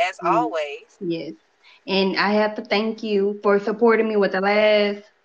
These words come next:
Speaker 2: four years, maybe? What are we?
Speaker 1: Yeah, yeah.
Speaker 2: It's, yeah, it's been about four years now. So thank you, thank
Speaker 1: Yeah.
Speaker 2: you, thank you. Like, I, I hope, I
Speaker 1: You're
Speaker 2: hope you're
Speaker 1: welcome.
Speaker 2: satisfied, you were satisfied with your products. <laughs>
Speaker 1: Yes,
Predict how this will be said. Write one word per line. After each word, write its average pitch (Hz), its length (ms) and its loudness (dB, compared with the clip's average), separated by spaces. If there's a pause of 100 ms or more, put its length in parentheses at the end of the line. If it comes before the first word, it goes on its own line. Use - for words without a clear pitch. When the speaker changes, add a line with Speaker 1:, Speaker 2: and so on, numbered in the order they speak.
(360)
Speaker 2:
four 269 200 6
years, 330 480 4
maybe? 349 280 -4 (420)
What 285 140 -6
are 262 40 0
we? 214 120 -4
Speaker 1:
Yeah, 180 140 -2 (280)
yeah. 180 80 -8 (160)
Speaker 2:
It's, 320 240 2
yeah, 440 240 4
it's 285 80 -2
been 403 100 4
about 370 260 4
four 381 160 4
years 381 280 2
now. 185 380 -4
So 240 220 -4
thank 269 260 2
you, - 80 -14
thank 254 200 0
Speaker 1:
Yeah. 262 60 -4
Speaker 2:
you, 269 100 -8
thank 311 340 0
you. 359 680 2
Like, 233 160 2
I, 226 140 2
I 233 80 4
hope, 262 260 4
I 196 60 0
Speaker 1:
You're 220 80 0
Speaker 2:
hope 247 80 -2 (140)
you're 247 100 -2
Speaker 1:
welcome. 233 120 -6
Speaker 2:
satisfied, 240 400 0
you 247 180 0
were 233 120 4
satisfied 233 580 0
with 233 140 2
your 240 160 2
products. 254 640 0 (120)
<laughs> 262 200 -8
Speaker 1:
Yes, 269 840 -2